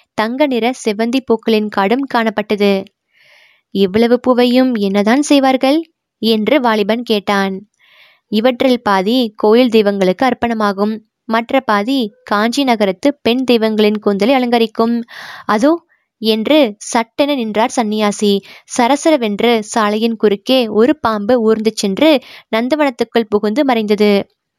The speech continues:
"இந்த மல்லிகை மணத்துக்கு பாம்புகள் எங்கே என்று காத்திருக்கும்"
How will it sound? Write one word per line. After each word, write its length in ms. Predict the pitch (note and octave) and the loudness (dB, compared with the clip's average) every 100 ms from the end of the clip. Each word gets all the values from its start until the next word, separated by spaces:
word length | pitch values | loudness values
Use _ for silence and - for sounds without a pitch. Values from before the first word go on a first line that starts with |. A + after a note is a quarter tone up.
| _ _ _ _ _ - | _ _ _ _ _ -4
"இந்த 220 | G#3 G3 G3+ | -2 0 0
மல்லிகை 420 | F#3 F#3+ G#3 A#3+ | 0 0 0 0
மணத்துக்கு 540 | G#3+ G3+ - - A3+ A#3 - | 0 -2 -4 -4 0 0 0
பாம்புகள் 500 | G3 G#3+ G3+ G#3 A3 | -2 0 0 0 -2
எங்கே 320 | F#3+ G3 A#3+ | -2 0 0
என்று 260 | G#3 F#3 B3+ | 0 0 -2
காத்திருக்கும்" 640 | A3+ A3 G#3+ G#3+ A3 | -2 -2 -2 0 -4